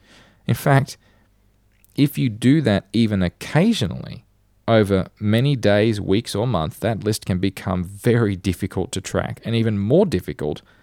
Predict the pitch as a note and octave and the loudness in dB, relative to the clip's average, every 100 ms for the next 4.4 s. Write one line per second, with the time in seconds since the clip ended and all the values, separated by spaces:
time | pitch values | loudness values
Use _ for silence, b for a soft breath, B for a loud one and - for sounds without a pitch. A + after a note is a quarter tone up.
0 | b b b - - A2+ A#2+ G#2+ - A#2 | b b b -4 -2 2 2 2 -2 -2
1 | D3+ - - F2+ E2+ G#2+ _ _ _ _ | -2 -2 -4 -2 -2 -6 _ _ _ _
2 | _ _ - G#2+ A#2+ D3 B2+ F#2+ F2 F2 | _ _ -4 -2 0 0 0 -2 -2 -4
3 | F2 E2+ G2 E2 D#2+ E2+ G#2+ - B2 A#2+ | -4 -2 -2 -2 -2 2 2 2 -4 -8
4 | - - - - | -6 -4 -4 -6